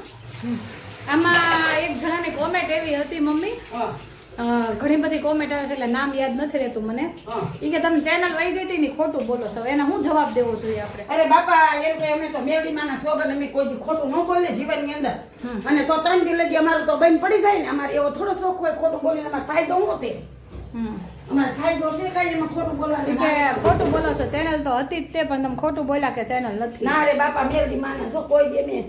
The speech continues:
Speaker 2: અમે કોઈ દી મેરડીમાના, પણ મેરડીમાના સામે શું કામ ખાવા જોઈએ?
Speaker 1: હમ.
Speaker 2: અને ચેનલ તો થોડી ખોટું બોલવી કાંઈ. અને એવો થોડો શોખ હોય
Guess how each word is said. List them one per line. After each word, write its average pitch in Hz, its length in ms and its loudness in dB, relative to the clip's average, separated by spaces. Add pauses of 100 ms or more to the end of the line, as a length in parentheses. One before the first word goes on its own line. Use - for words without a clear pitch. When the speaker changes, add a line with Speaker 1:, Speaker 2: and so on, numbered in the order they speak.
(280)
Speaker 2:
અમે 262 180 -4
કોઈ 277 200 2
દી 254 120 -4
મેરડીમાના, 285 560 -4
પણ 311 160 2
મેરડીમાના 339 440 4
સામે 359 200 6
શું 381 120 2
કામ 359 180 2
ખાવા 226 260 -2
જોઈએ? 180 260 -6 (180)
Speaker 1:
હમ. 233 240 -10 (440)
Speaker 2:
અને 240 180 -4 (380)
ચેનલ 320 320 2
તો 311 100 2
થોડી 294 540 0
ખોટું 320 220 0
બોલવી 311 340 4
કાંઈ. 240 240 -4 (500)
અને 262 240 -2
એવો 294 240 0 (200)
થોડો 339 200 4
શોખ 339 280 2
હોય - 220 0